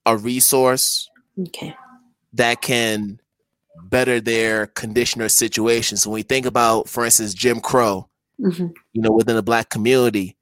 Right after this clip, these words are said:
Speaker 1: you had Black people going to separate bathrooms that weren't of the same quality as their white counterparts.
Speaker 2: Mm-hmm.
Speaker 1: They weren't going to schools that were of the same caliber as the white counterparts.
Speaker 2: Mm-hmm.
Speaker 1: Even when you think about housing,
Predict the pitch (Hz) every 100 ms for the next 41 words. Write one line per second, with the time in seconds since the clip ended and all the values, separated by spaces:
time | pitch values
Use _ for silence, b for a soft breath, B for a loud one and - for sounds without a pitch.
0 | - 123 123 117 107 101 98 104 110 -
1 | 151 156 110 104 - - 110 113 107 -
2 | 104 101 101 - - 110 104 113 98 120
3 | 120 - 107 95 101 98 101 117 117 -
4 | 98 104 110 113 104 - 127 131 123 110
5 | 104 104 92 101 110 110 - 202 160 -
6 | 104 78 - - - _ - 190 180 165
7 | - _ - 117 127 127 127 120 - -
8 | 147 135 120 113 107 - 123 113 104 -
9 | 127 123 110 104 104 104 104 101 113 101
10 | 92 101 87 - - - - 220 - 170
11 | - - 127 147 147 139 135 113 120 120
12 | 123 123 117 107 117 113 107 - - 151
13 | 160 123 98 90